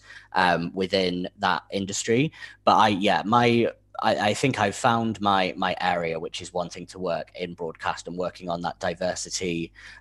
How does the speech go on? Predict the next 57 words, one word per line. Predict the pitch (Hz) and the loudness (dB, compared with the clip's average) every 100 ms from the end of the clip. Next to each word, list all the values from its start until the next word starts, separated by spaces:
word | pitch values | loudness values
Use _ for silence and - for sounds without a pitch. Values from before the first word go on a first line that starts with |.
| - | -2
um, | 92 87 85 | 0 0 -2
and | 90 | -4
working | 90 87 - 90 | -2 -2 -4 -6
on, | 85 82 87 _ _ _ - - | -6 -8 -12 _ _ _ -8 -2
uh, | 95 87 | 0 0
that | 95 | -2
sort | - 135 | 0 4
of, | 156 | 6
yeah, | 117 | 4
the | 110 | 2
crea-, | - 151 | 4 4
it's | - 131 127 | 4 2 2
a, | 139 127 | 2 2
it's, | 123 - - | -2 -6 -8
it's | 117 | -8
the | - | -6
creative | - 143 147 143 117 95 | 0 6 6 6 0 0
side | 104 87 | 0 0
of | 85 | -2
diversity. | 82 82 80 - 101 | -2 -2 -6 -2 0
I'm | 101 | 2
not, | 107 101 - | 2 2 2
I | 104 | 0
don't | 110 107 - | 0 -2 0
claim | 107 95 | 0 2
by | 95 | 0
any | - 101 92 | 2 0 0
stretch | - - - | -2 -6 -6
of | 87 | -6
the | |
imagination | 87 90 82 78 - 92 | -4 -4 -6 -10 -10 -12
to | 95 | -2
be | 92 | 0
any | 90 | 0
good | 82 90 | -4 -6
at | 85 - | -6 -10
the | |
sort | - 92 | -6 -4
of | 87 - - - - | -6 -10 -20 -8 0
H | 104 101 | 0 2
R | 107 98 92 87 - - | 4 6 6 2 -2 -8
and | 98 | -2
workforce | 101 98 - 92 82 | 2 2 2 -4 -2
side | 95 87 | 0 0
of | 85 | -2
diversity, | 87 82 82 - 90 - - - | -4 -2 -6 -8 -8 -8 -6 -6
but | - | -4
it's | - | -2
that | 98 - | -2 -2
creative | 107 95 - 98 | -2 -2 -2 -6
diversity | 90 82 78 - 85 | -4 -4 -6 -6 -6
and | |
on-screen | 85 85 - 90 90 | -6 -8 -6 -4 -4
diversity | 87 78 - - 78 | -4 -6 -10 -12 -10
that | 60 | -6
I | 87 | -4
love. | 87 67 - | -4 -6 -10